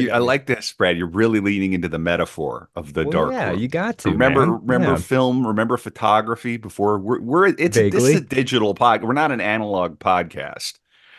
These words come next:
Speaker 2: Not
Speaker 1: I
Speaker 2: yet.
Speaker 1: don't think
Speaker 2: Although
Speaker 1: there's
Speaker 2: I
Speaker 1: such a
Speaker 2: like,
Speaker 1: thing.
Speaker 2: I do like this idea of, like, doing the, like, the Wu-Tang one, there's one cassette of an Art of Darkness thing, one,
Speaker 1: Yeah.
Speaker 2: maybe one day.
Speaker 1: Mm-hmm.
Speaker 2: Right? That would be
Speaker 1: That'd be
Speaker 2: really
Speaker 1: pretty,
Speaker 2: fun.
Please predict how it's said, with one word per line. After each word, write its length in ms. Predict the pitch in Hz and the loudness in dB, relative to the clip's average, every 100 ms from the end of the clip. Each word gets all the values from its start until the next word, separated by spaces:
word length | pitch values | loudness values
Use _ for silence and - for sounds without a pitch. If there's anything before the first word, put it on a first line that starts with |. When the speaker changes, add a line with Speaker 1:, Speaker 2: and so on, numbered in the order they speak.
| 139 | -8
Speaker 2:
Not 160 | 139 160 | -2 2
Speaker 1:
I 40 | |
Speaker 2:
yet. 60 | - | 2
Speaker 1:
don't 80 | 95 | 0
think 140 | - | 0
Speaker 2:
Although 120 | 160 165 | 4 4
Speaker 1:
there's 120 | 156 | 4
Speaker 2:
I 40 | |
Speaker 1:
such 60 | 151 | 2
a 40 | |
Speaker 2:
like, 180 | 151 180 | 0 0
Speaker 1:
thing. 220 | - - - 151 | -2 -6 -4 -2
Speaker 2:
I 120 | 156 | -2
do 260 | 127 220 | -4 -4
like 220 | 202 160 - | 0 0 0
this 200 | 123 120 | -2 0
idea 580 | 98 80 113 117 87 80 | -2 0 0 2 2 0
of, 200 | 92 90 | -4 -2
like, 240 | 90 82 | -4 -4
doing 400 | 92 92 92 90 | -4 -2 0 0
the, 340 | 85 82 78 - _ _ - | 0 2 0 -6 _ _ -10
like, 160 | 92 95 | -6 -4
the 80 | |
Wu-Tang 880 | 82 82 101 - 117 104 104 104 107 - _ - | -4 -4 -6 -4 -4 -2 -2 -4 -8 -14 _ -20
one, 800 | 87 113 90 98 101 98 101 - | -16 -4 0 2 2 0 -2 -4
there's 200 | 95 85 | -4 -4
one 640 | 85 76 78 82 101 107 113 | -6 -14 -14 -4 0 2 0
cassette 880 | - 104 - - - 101 82 - - _ _ _ - | -4 -8 -6 -6 -2 -2 -2 -6 -20 _ _ _ -8
of 140 | 101 92 | -4 -2
an 100 | 92 | 0
Art 200 | 92 98 | 2 0
of 120 | 90 | 0
Darkness 640 | 98 95 - 90 85 - - | 2 2 0 -6 -8 -8 -6
thing, 560 | 104 95 85 76 76 _ _ - | -2 0 -2 -6 -12 _ _ -4
one, 240 | 98 104 | -2 0
Speaker 1:
Yeah. 40 | 107 | 0
Speaker 2:
maybe 240 | 123 113 | 0 0
one 300 | 104 101 95 | 0 0 0
day. 380 | 82 73 - - _ _ - | -2 -4 -8 -16 _ _ -6
Speaker 1:
Mm-hmm. 140 | 110 101 | -2 2
Speaker 2:
Right? 300 | 87 98 - | 2 0 0
That 160 | 107 | -2
would 100 | 95 | -4
be 100 | 95 | -2
Speaker 1:
That'd 120 | 101 87 | 0 0
be 40 | |
Speaker 2:
really 100 | 82 | 0
Speaker 1:
pretty, 140 | 85 | -2
Speaker 2:
fun. 60 | 85 | -6